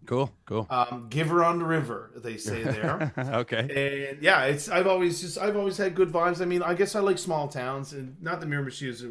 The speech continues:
Speaker 2: crazy small town in relation to where I'm from, but, like, you know, I like, I like it. Um, I find, like, traveling is more about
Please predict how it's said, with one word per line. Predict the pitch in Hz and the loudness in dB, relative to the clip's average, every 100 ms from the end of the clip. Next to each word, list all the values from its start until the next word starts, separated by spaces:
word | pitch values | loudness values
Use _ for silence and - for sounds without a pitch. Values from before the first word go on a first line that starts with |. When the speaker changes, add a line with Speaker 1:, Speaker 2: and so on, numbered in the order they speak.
| 117 | -12
Speaker 2:
crazy | - 127 110 117 | -6 -6 -6 -12
small | - 110 | -12 -12
town | 110 113 113 110 - _ - | -12 -14 -12 -14 -16 _ -8
in | 127 | -4
relation | 127 117 - | -4 -4 -8
to | 113 | -10
where | 113 | -6
I'm | 117 | -8
from, | 117 117 110 | -8 -12 -12
but, | 104 117 | -14 -14
like, | 113 110 - _ _ - | -14 -16 -18 _ _ -12
you | 269 | -10
know, | 294 285 - | -10 -12 -10
I | |
like, | 247 311 - _ _ _ _ - | -8 -8 -12 _ _ _ _ -2
I | |
like | 226 233 226 | 0 0 -2
it. | 226 208 | -2 4
Um, | 180 180 165 147 _ _ _ _ _ _ - | 4 4 -4 -8 _ _ _ _ _ _ -10
I | 202 | -8
find, | 247 240 220 | -4 -2 0
like, | 202 | -2
traveling | 202 185 185 180 170 | -2 2 2 2 -4
is | 156 151 | -4 -2
more | 160 151 | 0 0
about | 143 143 131 131 - | 0 0 0 -4 -12